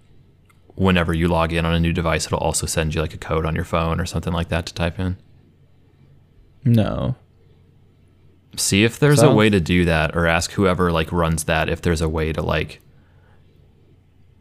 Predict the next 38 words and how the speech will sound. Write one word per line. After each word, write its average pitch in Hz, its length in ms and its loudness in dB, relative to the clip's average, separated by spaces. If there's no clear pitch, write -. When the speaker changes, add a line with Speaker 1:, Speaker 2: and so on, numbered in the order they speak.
Speaker 1:
add, 80 280 0
like, 78 240 -2
an 85 140 0
extra 78 260 -4
security 78 520 -2
layer - 280 -4
in. 92 220 -8
'Cause 107 140 6
that 107 160 4
way, 120 120 6
like, 98 200 4
if 98 120 -2
they 98 140 2
hacked 85 340 -2
it 92 140 2
and, 90 100 -2
like, 82 280 -2
were 87 100 2
able 85 200 2
to 85 220 -4
recover 82 400 -2
your 80 100 -2
password 85 480 -2
or 107 80 2
something 110 380 0
to 117 80 0
get 113 140 2
into 123 220 2
it, 135 160 2
it 107 80 4
would 98 180 4
still 98 360 2
have 87 280 0
to, 82 140 -4
like, 78 180 -4
send 92 400 2
you 90 380 0
your, 85 360 -4